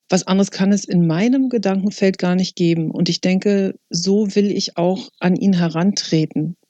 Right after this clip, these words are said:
Und, äh, müssen wir auch an ihn herantreten, weil sonst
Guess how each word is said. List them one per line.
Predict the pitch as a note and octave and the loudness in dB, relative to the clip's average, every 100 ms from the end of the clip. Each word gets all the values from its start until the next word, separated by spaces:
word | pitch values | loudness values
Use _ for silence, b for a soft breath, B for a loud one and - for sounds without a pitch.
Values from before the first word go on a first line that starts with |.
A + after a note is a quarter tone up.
| _ _ _ _ _ B B B B B B B - | _ _ _ _ _ B B B B B B B -14
Und, | G#4+ F#3 F3 F3+ F3+ F3 - - - | 0 2 2 2 2 0 -4 -6 0
äh, | F3 E3+ | 2 2
müssen | E3+ A3 - B3+ | 2 2 2 2
wir | F#3 - | 2 -2
auch | D#3 | -4
an | - E3+ | -2 0
ihn | E3+ | 2
herantreten, | E3 D#3 D#3 D#3 D#3 E3 D#3+ F3 E3 | 2 2 2 0 0 0 0 0 2
weil | D#3+ | 0
sonst | D#3+ G#3 A#3+ E3+ - - - | 0 0 2 0 -6 -14 -20